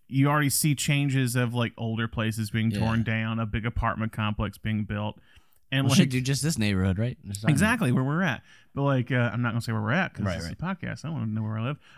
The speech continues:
Speaker 1: Um,
Speaker 2: Me
Speaker 1: but,
Speaker 2: either.
Speaker 1: <laughs> um, but, uh, but yeah, if you go to other places, Paris, where, and there's, and there's probably,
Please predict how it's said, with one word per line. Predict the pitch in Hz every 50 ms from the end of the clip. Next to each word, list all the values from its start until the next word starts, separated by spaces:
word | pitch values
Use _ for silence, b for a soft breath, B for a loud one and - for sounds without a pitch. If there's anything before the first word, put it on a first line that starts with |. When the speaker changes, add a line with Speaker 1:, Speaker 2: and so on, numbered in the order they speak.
| B -
Speaker 1:
Um, | 151 156 156 156 151 151 -
Speaker 2:
Me | 92 95
Speaker 1:
but, | 95 - 127
Speaker 2:
either. | 131 131 160 165 110 90 87 B B B - -
Speaker 1:
<laughs> | 143 - - 196 170 -
um, | 180 165 147 139 131 B B B B B B B -
but, | 123 110 156 151 143 - - -
uh, | 143 139 135 127 123 117 113 113 110 101 - -
but | - 151 180
yeah, | 202 220 190
if | 147 135
you | 151
go | 165 175
to | 156 -
other | 147 196 190
places, | - - 123 120 - - 117 113 - - - -
Paris, | - 123 117 117 113 -
where, | - 127
and | - 185
there's, | 214 226 - -
and | - 156 175
there's | 190 196 -
probably, | - - 165 147 135 123 110 117 107